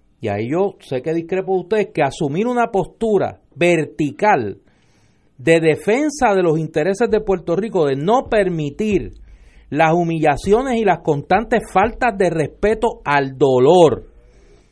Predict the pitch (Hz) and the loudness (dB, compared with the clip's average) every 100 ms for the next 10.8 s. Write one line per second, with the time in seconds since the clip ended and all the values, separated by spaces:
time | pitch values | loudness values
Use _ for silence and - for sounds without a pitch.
0 | _ _ 143 160 160 165 156 151 139 131 | _ _ 0 2 2 2 0 0 -2 -4
1 | 123 147 143 107 98 117 196 226 269 254 | -4 -4 -4 -6 -6 4 4 4 -2 0
2 | 240 214 247 262 196 185 175 160 - 156 | 2 2 2 -2 -2 -4 -4 -4 -2 0
3 | 151 208 254 - 190 160 - 175 160 139 | 2 0 0 -2 -2 -2 -4 0 0 0
4 | - 226 - 269 226 170 135 139 190 226 | -4 -4 0 0 2 0 -2 0 0 0
5 | - 113 - - - _ _ 160 170 160 | -4 -12 -14 -20 -20 _ _ 2 4 6
6 | 165 156 156 139 156 247 - 233 185 165 | 4 4 2 2 4 4 4 2 4 2
7 | 214 247 233 - 202 165 208 254 233 - | 0 2 2 4 4 4 2 4 2 2
8 | 170 143 131 147 196 156 92 - - - | 2 2 0 2 4 2 -2 -14 -20 -20
9 | _ _ _ _ _ _ _ _ _ - | _ _ _ _ _ _ _ _ _ -6
10 | - 165 160 165 214 247 190 | 2 2 4 2 4 4 4